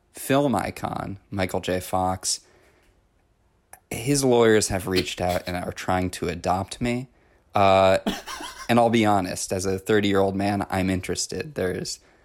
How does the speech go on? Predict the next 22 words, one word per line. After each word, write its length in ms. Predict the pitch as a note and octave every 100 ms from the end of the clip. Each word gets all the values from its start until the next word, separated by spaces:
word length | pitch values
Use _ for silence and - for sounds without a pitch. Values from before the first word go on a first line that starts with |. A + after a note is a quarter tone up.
| _ _ -
only 240 | A#2+ G2+ F#2
so 280 | - G2
much 300 | G2 F#2+ -
going 280 | - F#2+ F#2+
on 200 | F#2 G2
in 140 | G2 G2
my 160 | G#2
life, 520 | G2 F#2+ F#2+ F2+ - _ _ _ _ _ -
and, 280 | F#2 F#2 F#2
uh, 100 | -
I 80 | F#2+
think 220 | - F#2+
this 200 | G2 -
is 120 | F#2
a 100 | -
really 260 | F2+ F#2+ -
good 340 | - - - - -
opportunity 600 | F2 F2+ - F#2 F2+ F2+
for 260 | - F#2
me. 140 | F#2 F#2
But 260 | F2 F#2+ - - _ -
so 220 | - G2+